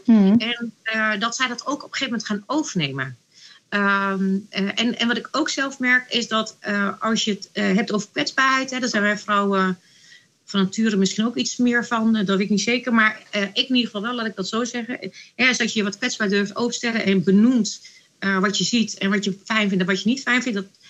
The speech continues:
Speaker 2: dat mannen, zeker in de techniek, eh, ook super gek vinden. Eh, en dan, eh, in het begin heel stunterig en houterig, eh, daar wel in, in meedoen.
Speaker 1: Mhm.
Speaker 2: Eh, maar als ze dat een paar keer hebben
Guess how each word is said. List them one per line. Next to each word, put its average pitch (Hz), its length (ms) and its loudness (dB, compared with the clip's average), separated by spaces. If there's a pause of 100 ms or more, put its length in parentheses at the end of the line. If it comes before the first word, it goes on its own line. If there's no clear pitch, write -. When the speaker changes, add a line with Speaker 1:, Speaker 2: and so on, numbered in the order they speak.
(120)
Speaker 2:
dat 190 140 -4
mannen, 247 260 2
zeker 277 320 -2
in 220 60 2
de 208 60 -2
techniek, 247 540 0 (420)
eh, 202 260 2 (760)
ook 220 180 -2
super 320 420 0
gek 254 200 -4
vinden. 277 340 -6 (500)
Eh, 196 480 2 (560)
en 196 160 0
dan, 214 260 2
eh, 226 80 -6 (140)
in - 160 -8
het 202 60 4
begin 220 220 0
heel 220 160 4
stunterig 240 540 -2
en 196 120 2
houterig, 202 640 0
eh, 190 140 -4
daar 185 320 0
wel 185 220 -2
in, 160 320 -4
in 139 320 -6
meedoen. 208 580 2 (240)
Speaker 1:
Mhm. 196 400 6
Speaker 2:
Eh, 208 240 -6 (120)
maar 240 280 2
als 262 140 -4
ze 269 60 -8
dat 247 120 -8
een 240 100 -8
paar 254 100 -4
keer 254 160 -6
hebben 208 100 -8